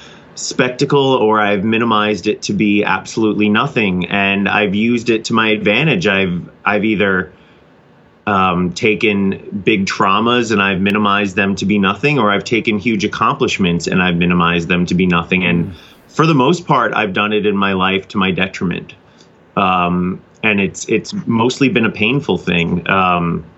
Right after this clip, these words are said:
Speaker 1: and just in the last year, I've realized that I can actually make it a really powerful thing. Um, it's usually been, you know, a negative response that I've had,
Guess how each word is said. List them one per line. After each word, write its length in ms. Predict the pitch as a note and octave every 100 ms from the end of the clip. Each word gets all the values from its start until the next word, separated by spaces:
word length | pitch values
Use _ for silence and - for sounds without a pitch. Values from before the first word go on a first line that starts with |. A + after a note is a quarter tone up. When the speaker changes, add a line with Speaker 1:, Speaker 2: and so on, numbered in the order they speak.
| - - - - - - -
Speaker 1:
and 760 | G#2+ G#2+ G#2+ G#2+ G#2+ G#2+ - B2
just 280 | B2 B2 -
in 80 | C3+
the 80 |
last 400 | A#2 A2 A2 -
year, 280 | A2 A#2+ A#2+
I've 280 | G2 G2 F2
realized 540 | A#2 B2 A#2 G2+ G#2
that 260 | G2+ F#2+ F#2
I 240 | F#2+ G2 G2+
can 400 | - G2+ F#2+ F2+
actually 640 | F#2+ G2+ - A#2 G2+ G2
make 240 | F#2+ G#2+
it 60 | -
a 20 |
really 240 | A2+ B2
powerful 560 | B2+ G#2+ C3+ F#3+ - F#2
thing. 420 | - D#2+ D2+ - - - - - - -
Um, 580 | F#2+ F#2 F2 F2 F2 -
it's 240 | A2 - -
usually 400 | A#2 B2 A#2+ A2+
been, 760 | G2+ G#2 G2+ G2 G2 G2 -
you 160 | - G#2
know, 180 | G2 G2
a 80 | G2+
negative 400 | G2 G#2+ A2 F2
response 520 | E2+ - E2 E2 -
that 100 | E2+
I've 160 | E2
had, 460 | - E2 D2+ D#2 F2